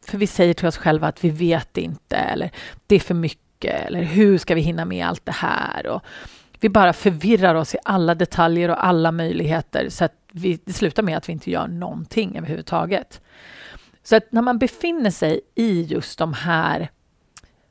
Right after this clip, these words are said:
vad ska man säga, sinnesstämningarna, <laughs> då är det här jätte-, jättebra.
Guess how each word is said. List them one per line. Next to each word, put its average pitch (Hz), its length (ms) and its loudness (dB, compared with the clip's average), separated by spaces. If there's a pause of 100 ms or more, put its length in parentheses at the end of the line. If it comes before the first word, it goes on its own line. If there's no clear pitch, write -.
(120)
vad - 80 -10
ska - 140 -4
man 175 120 -2
säga, 202 400 -2 (420)
sinnesstämningarna, 226 920 0 (1040)
<laughs> - 1000 -14
då 233 360 6
är 170 200 0
det 170 60 -4
här 151 120 -2
jätte-, 170 300 -8
jättebra. - 400 -6